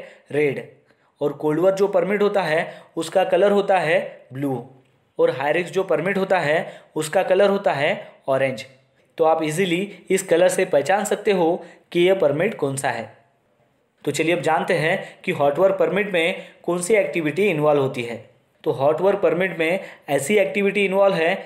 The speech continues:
कि जिसमें ignition of source हो। एग्जांपल है कि वेल्डिंग एक्टिविटी हो, कटिंग एक्टिविटी हो, ग्राइंडिंग एक्टिविटी हो, एटसेटरा। तो ये जो सारी एक्टिविटी है ये हॉट वर्क परमिट के अंदर आती है। मतलब आपको कोई भी वेल्डिंग का काम करना हो तो उसके लिए आपको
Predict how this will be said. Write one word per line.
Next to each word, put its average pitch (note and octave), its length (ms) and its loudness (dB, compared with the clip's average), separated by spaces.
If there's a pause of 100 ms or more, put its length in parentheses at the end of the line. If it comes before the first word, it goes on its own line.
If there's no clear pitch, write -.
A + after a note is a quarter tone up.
(180)
कि D#3+ 100 -4
जिसमें F3 680 -2 (140)
ignition E3+ 500 0
of F3 180 2
source D3 320 0
हो। B2 220 -8 (680)
एग्जांपल F3+ 460 2
है F3 440 -2
कि E3+ 100 -4
वेल्डिंग D3+ 320 0
एक्टिविटी D#3+ 460 -2
हो, D3 360 -2 (180)
कटिंग D#3+ 280 0
एक्टिविटी E3 460 -2
हो, D3 140 0 (400)
ग्राइंडिंग D3 380 0
एक्टिविटी E3 480 -2
हो, D3 320 0 (240)
एटसेटरा। B2+ 460 0 (300)
तो F3 60 -4
ये E3 200 2
जो A#3 140 2
सारी G3+ 280 2
एक्टिविटी G3+ 480 -2
है E3 460 0
ये F3+ 120 0
हॉट C#3+ 300 0
वर्क F#3 180 0
परमिट C#3 340 -2
के F3 120 -2
अंदर D#3 320 2
आती C3 300 0
है। A2+ 160 -10 (520)
मतलब D#3 240 2
आपको F3 320 2
कोई E3 200 0
भी F3 120 -2
वेल्डिंग D#3 340 -2
का G3 80 4
काम F3 260 0
करना F#3 240 0
हो F3 240 0
तो E3+ 160 -6
उसके D3 220 -4
लिए F3 100 2
आपको E3 380 2